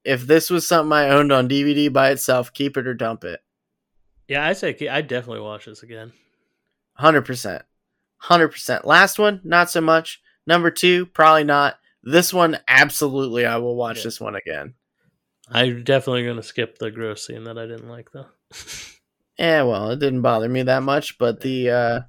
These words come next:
Speaker 2: Bothered me.
Speaker 1: I don't know. This one stands alone pretty good, but it also is this, like, fun little part of this trilogy that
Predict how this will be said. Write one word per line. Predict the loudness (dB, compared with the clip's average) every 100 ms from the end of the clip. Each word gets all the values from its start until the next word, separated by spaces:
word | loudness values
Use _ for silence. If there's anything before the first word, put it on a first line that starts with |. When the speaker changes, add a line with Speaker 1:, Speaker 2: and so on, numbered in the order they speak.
| -8
Speaker 2:
Bothered | -8 -8 -12
me. | -6
Speaker 1:
I | 2
don't | 4 6
know. | 4 4
This | 4 4
one | 2
stands | 2 0 2 2 2 2
alone | 2 4 4 2 2
pretty | 0 0
good, | 2 2 4
but | 2
it | 2
also | 0 0 2 2
is | 2
this, | 0 -2
like, | 0 -2
fun | -2 -2 0 0
little | -2 -4
part | 0 0
of | 0
this | -4 -6
trilogy | -4 -2 0 -2 -6 -8
that | -6 -4 -4